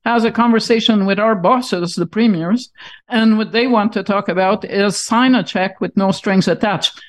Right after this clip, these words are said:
There are merits to both positions, and that is not what I'm trying to say, but I think some of the stuff we saw from Justin Trudeau this week,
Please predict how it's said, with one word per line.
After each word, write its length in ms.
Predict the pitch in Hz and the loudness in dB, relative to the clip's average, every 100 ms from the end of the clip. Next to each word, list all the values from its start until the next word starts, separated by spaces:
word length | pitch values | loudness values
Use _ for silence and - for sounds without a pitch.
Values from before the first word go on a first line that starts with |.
| _ - | _ -2
There 160 | 220 | 2
are 120 | 240 | 2
merits 540 | 233 240 262 240 - - | 4 2 2 0 -4 -6
to 380 | - 202 190 185 | 0 4 2 0
both 380 | 143 208 208 202 | -2 0 0 -2
positions, 640 | 170 180 170 147 135 - - | 0 0 0 -2 -2 -4 -4
and 220 | 185 185 | 0 2
that 200 | 202 208 | 2 0
is 180 | 185 202 | 0 2
not 220 | 202 214 | 0 0
what 160 | 185 | 0
I'm 140 | 175 180 | 0 0
trying 260 | 196 185 | 0 -2
to 120 | 180 180 | -2 -2
say, 200 | 196 196 | 0 0
but 160 | 196 | 0
I 140 | 202 202 | 0 2
think 220 | 285 311 | 0 0
some 280 | - 269 302 | 0 2 2
of 140 | 262 | 2
the 100 | 196 | 0
stuff 340 | - 233 254 | -2 -2 -2
we 100 | 180 | -2
saw 280 | 175 196 226 - _ _ - | -2 0 -2 -4 _ _ -2
from 180 | 160 | 0
Justin 380 | 156 233 226 202 | 2 2 0 -4
Trudeau 340 | 214 277 240 180 | 0 2 2 2
this 240 | 160 - | 0 0
week, 240 | 196 214 | -2 -2